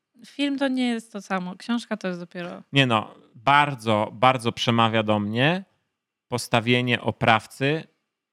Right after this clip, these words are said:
Speaker 2: y, w takim świetle, że on jest oprawcą, ale jest jednocześnie ofiarą.
Speaker 1: No, mhm.
Speaker 2: I że tak jakby to, że on stał się oprawcą, wynikało z
Speaker 1: Tego,
Speaker 2: tego,
Speaker 1: że jest
Speaker 2: że
Speaker 1: ofiarą.
Speaker 2: jest ofiarą.
Speaker 1: Tak.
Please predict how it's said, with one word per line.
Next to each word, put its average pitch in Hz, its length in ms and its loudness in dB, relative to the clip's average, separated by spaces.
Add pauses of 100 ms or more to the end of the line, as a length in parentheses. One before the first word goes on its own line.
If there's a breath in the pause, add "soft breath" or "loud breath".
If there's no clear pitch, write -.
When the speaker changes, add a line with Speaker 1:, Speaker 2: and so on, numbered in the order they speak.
(760)
Speaker 2:
y, 104 440 -10
w - 120 -20
takim 123 280 -4
świetle, 127 440 0
że 120 160 -2
on 123 260 0
jest 120 360 -2 (560)
oprawcą, 120 640 0
ale 120 200 2
jest 120 140 -4
jednocześnie 113 500 -6
ofiarą. 107 480 -2 (220)
Speaker 1:
No, 214 200 -4 (100)
mhm. 208 320 -12
Speaker 2:
I 131 80 0
że 123 120 -2
tak 120 160 0
jakby 120 500 2
to, 143 160 2
że 127 140 -2
on 120 160 -4
stał 135 320 0
się 131 200 -8
oprawcą, 135 760 0 (1200)
wynikało 151 680 2
z - 80 -8
Speaker 1:
Tego, 247 160 6
Speaker 2:
tego, 262 140 4
Speaker 1:
że - 100 6
jest - 120 2
Speaker 2:
że 240 120 0
Speaker 1:
ofiarą. 202 160 6
Speaker 2:
jest 175 200 0
ofiarą. 127 400 2
Speaker 1:
Tak. - 240 -10